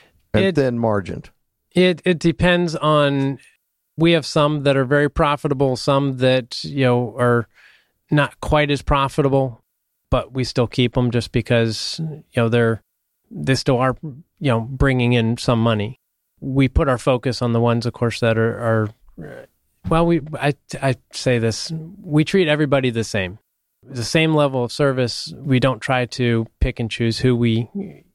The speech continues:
Speaker 2: know, invest in as far as, you know, the service goes,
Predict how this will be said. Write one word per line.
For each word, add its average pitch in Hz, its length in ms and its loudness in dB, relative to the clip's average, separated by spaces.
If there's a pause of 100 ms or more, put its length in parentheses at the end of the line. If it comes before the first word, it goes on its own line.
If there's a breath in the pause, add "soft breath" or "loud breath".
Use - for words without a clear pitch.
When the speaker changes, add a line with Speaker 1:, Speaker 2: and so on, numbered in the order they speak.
Speaker 2:
know, 107 220 -2
invest 120 760 0
in 113 240 0
as 110 180 -4
far 113 220 0
as, 107 360 -4 (520)
you 135 100 2
know, 110 80 2
the 113 100 -4
service 143 400 -2
goes, 104 340 -4